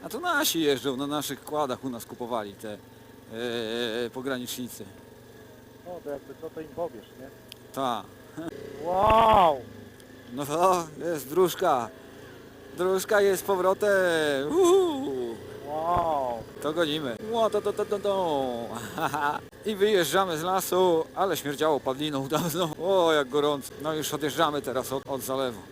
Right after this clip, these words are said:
Speaker 2: A, o, to fajnie.
Speaker 1: Taka dróżka, wiesz, przy granicy. Co ci ludzie tu, kurwa, robią?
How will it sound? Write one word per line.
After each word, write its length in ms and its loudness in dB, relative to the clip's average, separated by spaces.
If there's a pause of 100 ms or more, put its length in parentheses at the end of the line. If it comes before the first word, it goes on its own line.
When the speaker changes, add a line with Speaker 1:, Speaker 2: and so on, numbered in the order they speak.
(760)
Speaker 2:
A, 400 6 (240)
o, 60 4
to 260 2
fajnie. 440 4 (1160)
Speaker 1:
Taka 260 0
dróżka, 460 4
wiesz, 360 4 (320)
przy 140 0
granicy. 680 2 (440)
Co 60 4 (140)
ci 140 -2
ludzie 260 4
tu, 120 0
kurwa, 280 6
robią? 340 6